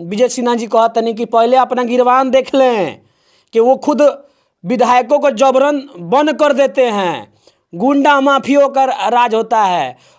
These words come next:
वो जबरदस्ती उनको बंद करके रखे थे विश्वास मत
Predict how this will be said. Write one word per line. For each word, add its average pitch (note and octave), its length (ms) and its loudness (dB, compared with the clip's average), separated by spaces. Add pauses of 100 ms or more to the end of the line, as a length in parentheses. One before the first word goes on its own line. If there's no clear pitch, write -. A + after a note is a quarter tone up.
(100)
वो A3+ 80 2
जबरदस्ती C4 680 0
उनको C#4+ 320 2
बंद C4+ 440 -4
करके B3+ 460 -2 (340)
रखे A#3+ 300 0
थे B3 160 2
विश्वास A#3 420 -2
मत A#3 180 -2